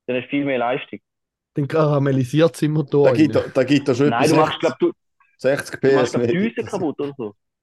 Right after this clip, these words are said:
Speaker 3: Ja,
Speaker 1: Ja.
Speaker 3: da verklebt ja alles, wenn der Zucker
Speaker 1: Ja.
Speaker 3: warm wird.
Speaker 2: Tuning-Tipps mit
Speaker 1: Ja.
Speaker 2: zwei Halbstunden und Double.
Speaker 3: Ja.
Speaker 2: Wer hat mal Zucker hier? Dann haben wir gerade sechzig P S mehr. Chip-Tuning ist nichts
Speaker 1: Ja.
Speaker 2: dagegen.
Speaker 3: <laughs>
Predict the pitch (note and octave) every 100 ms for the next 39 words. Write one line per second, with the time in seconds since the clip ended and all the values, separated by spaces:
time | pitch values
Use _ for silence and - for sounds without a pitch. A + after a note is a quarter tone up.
0 | _ _ _ - C3+ B2+ D#3 B2+ A#2 D3
1 | E3+ F3+ E3 D#3+ F#3 D#3+ A2 - - B2+
2 | B2+ B2+ D3 - C3 C#3 B2 G2+ E2+ _
3 | _ _ - G3 G#3 A3 F3 G3 D#3+ D#3
4 | B2+ E3 D#3+ E3+ E3+ E3 D#3 B2+ F#3 D#3+
5 | C3+ - _ G#2 D#3+ G3+ F3+ F#3 - G3
6 | E3 F#3 F3+ D3 D3 F3 F3+ D#3+ F3 E3+
7 | F3 D#3 _ E3+ E3 C#3+ E3+ D#3+ B2+ _
8 | _ G#3 G#3 G#3+ F3+ E3+ E3 C3+ F3 G3
9 | - C#3 C3+ B2+ A#2+ - C#3 B2+